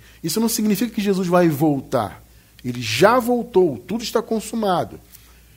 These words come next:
Como eu falei, não vou me aprofundar, mas eu vou deixar o link na descrição aí, tá? Então vamos ler aqui, amados, duas referências bíblicas da escatologia consumada. Mateus vinte e quatro, trinta e quatro.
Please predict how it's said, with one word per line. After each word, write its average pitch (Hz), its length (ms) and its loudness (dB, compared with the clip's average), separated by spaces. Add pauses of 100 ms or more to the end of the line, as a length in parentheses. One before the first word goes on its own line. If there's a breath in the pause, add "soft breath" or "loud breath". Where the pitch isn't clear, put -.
(180 soft breath)
Como 127 180 -6
eu 131 40 -2
falei, 147 340 4
não 190 100 2
vou 135 100 -2
me 135 80 -4
aprofundar, 156 460 -4
mas 202 140 -2
eu 185 60 -4
vou 196 100 0
deixar 196 240 -2
o 196 80 -2
link 175 200 -4
na 180 100 -4
descrição 165 640 -6
aí, 123 180 -6
tá? 190 280 2 (1300 soft breath)
Então 160 160 2
vamos 311 220 4
ler 247 140 10
aqui, 247 280 6
amados, 175 540 2 (560 soft breath)
duas 302 380 10
referências 220 1000 4
bíblicas 190 600 0
da 185 100 2
escatologia 170 720 0
consumada. 123 720 -8 (500 loud breath)
Mateus 170 460 4
vinte 214 280 -2
e 196 40 -4
quatro, 185 540 0
trinta 175 440 -4
e 156 80 0
quatro. 120 560 -10